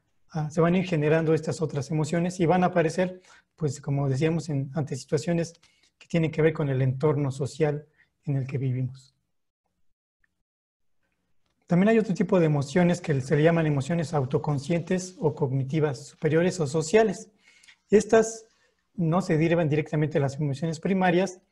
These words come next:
son más bien de la relación interpersonal y tienen que ver con, pues, eh, cuestiones más bien de,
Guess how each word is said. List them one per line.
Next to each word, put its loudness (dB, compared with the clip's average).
son -2
más 0
bien -2
de 0
la 0
relación -2
interpersonal -2
y -2
tienen 0
que -2
ver 2
con, -2
pues, -4
eh, 0
cuestiones -2
más 0
bien -2
de, -2